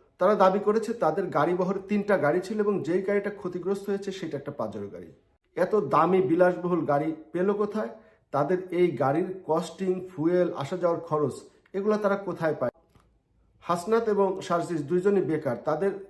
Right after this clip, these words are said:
দৃশ্যমান কোনো ইনকাম নাই, কোনো ব্যবসা নাই,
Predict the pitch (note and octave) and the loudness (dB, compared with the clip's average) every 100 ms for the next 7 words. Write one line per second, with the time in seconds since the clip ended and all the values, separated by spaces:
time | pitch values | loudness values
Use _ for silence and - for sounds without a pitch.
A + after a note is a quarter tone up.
0 | D#3 C#3+ - - G#3 F#3+ G3 F#3 E3 E3 | -8 -4 -2 0 0 0 0 2 2 0
1 | F3 D#3+ E3+ E3 D#3+ D#3+ D3+ D#3+ - E3 | 0 2 2 0 -2 -2 0 -2 -2 -4
2 | A#2 | -4